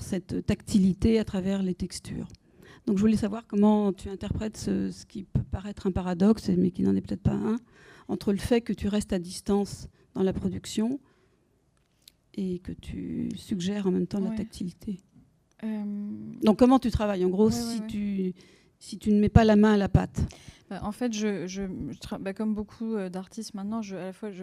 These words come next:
Speaker 2: je mets la main à la pâte, mais disons que je fais pas les choses moi-même. C'est-à-dire que quand on f-, je fais des moulages,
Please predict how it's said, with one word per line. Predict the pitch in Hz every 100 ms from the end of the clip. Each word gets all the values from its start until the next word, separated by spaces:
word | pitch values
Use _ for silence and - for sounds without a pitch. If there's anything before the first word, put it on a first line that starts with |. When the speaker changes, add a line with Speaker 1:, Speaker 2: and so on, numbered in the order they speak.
| -
Speaker 2:
je | 180
mets | 202 208
la | 208
main | 190
à | 190
la | 190
pâte, | 220 -
mais | 190
disons | 196
que | 196
je | 185
fais | -
pas | 180 202
les | 190
choses | 180 196 190
moi-même. | 180 185 202 214
C'est-à-dire | - 190 190 -
que | 190
quand | 196 196 - -
on | 185
f-, | 180 - 185
je | 185
fais | 175 202
des | 185 180
moulages, | 185 190 196 214 196